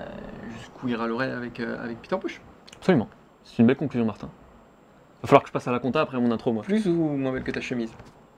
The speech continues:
Speaker 2: Hum, je préfère ton petit t-shirt palmier, euh,
Speaker 1: Oui, je,
Speaker 2: que
Speaker 1: bah,
Speaker 2: là,
Speaker 1: euh... pff, ouais, écoute, c'est trois fois rien, ça c'est à rien m'habiller, hein, Julien. Bah merci, Julien.
Speaker 2: Merci à toi.
Speaker 1: Tu sais qu'on
Speaker 2: J'ai
Speaker 1: retrouvera, on retrouvera Maxime la semaine prochaine.
Speaker 2: Ouais, j'ai très peur de la suite. Bah peut-être moi, pas peut-être à moi.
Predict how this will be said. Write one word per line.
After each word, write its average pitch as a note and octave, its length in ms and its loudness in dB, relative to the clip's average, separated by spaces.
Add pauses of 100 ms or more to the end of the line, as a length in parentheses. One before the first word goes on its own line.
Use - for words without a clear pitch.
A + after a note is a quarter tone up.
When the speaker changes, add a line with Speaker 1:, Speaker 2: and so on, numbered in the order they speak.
(440)
Speaker 2:
Hum, B2 360 2
je - 80 -16
préfère - 240 -6
ton G#3+ 100 4
petit - 120 -2
t-shirt - 340 2
palmier, D3+ 520 4
euh, - 60 12
Speaker 1:
Oui, C#5+ 440 12
je, A#3+ 100 8
Speaker 2:
que E4+ 60 4
Speaker 1:
bah, F3 180 10
Speaker 2:
là, A3 120 6
Speaker 1:
euh... G3 240 10
pff, - 200 -6
ouais, A#2+ 100 -2 (220)
écoute, - 260 -18
c'est - 180 -18
trois - 160 -8
fois A#2+ 200 -2
rien, C3 120 -2 (200)
ça G#2 120 -10
c'est - 140 -10 (680)
à D3+ 100 8
rien F3+ 160 10
m'habiller, F3+ 280 8
hein, C#3 200 2
Julien. A#2 280 -2 (140)
Bah D3 120 12
merci, G3+ 280 6
Julien. B3+ 220 8 (180)
Speaker 2:
Merci B2 240 2
à C#3 40 4
toi. C#3+ 140 -2 (960)
Speaker 1:
Tu - 60 -16
sais E3+ 60 -4
qu'on C#3 180 -2
Speaker 2:
J'ai B2 100 0
Speaker 1:
retrouvera, C3+ 360 4
on C#3 80 6
retrouvera C3 280 2
Maxime C3+ 280 -6
la C3 60 -8
semaine B2+ 160 -12
prochaine. D#3 220 -8 (200)
Speaker 2:
Ouais, A#2 160 2
j'ai A2+ 100 -2
très - 160 -2
peur - 120 -4
de - 40 -2
la B2 60 -4
suite. - 220 -10
Bah B2+ 160 4
peut-être G3 220 0
moi, - 100 0
pas G#3 100 4
peut-être G#3 260 -2
à G#3+ 40 6
moi. F3+ 200 0